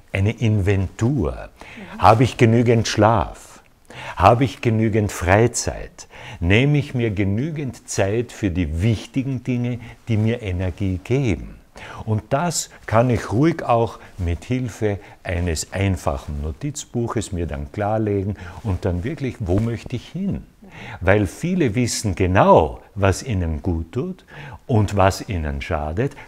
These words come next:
Speaker 1: halten sich aber zu wenig daran. Warum? Weil heute werden wir von vielen Seiten sehr, möchte ich sagen, einseitig beeinflusst. Von den Medien,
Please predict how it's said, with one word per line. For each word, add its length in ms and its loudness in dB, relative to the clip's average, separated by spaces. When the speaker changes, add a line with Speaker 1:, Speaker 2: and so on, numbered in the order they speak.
Speaker 1:
halten 420 -4
sich 300 -6
aber 200 -10
zu 220 -6
wenig 380 0
daran. 380 -6
Warum? 480 6
Weil 260 4
heute 420 0
werden 360 -2
wir 320 0
von 260 -2
vielen 420 -4
Seiten 500 -4
sehr, 460 -2
möchte 360 -2
ich 140 -8
sagen, 360 0
einseitig 800 -2
beeinflusst. 800 -10
Von 320 -2
den 240 -2
Medien, 520 -8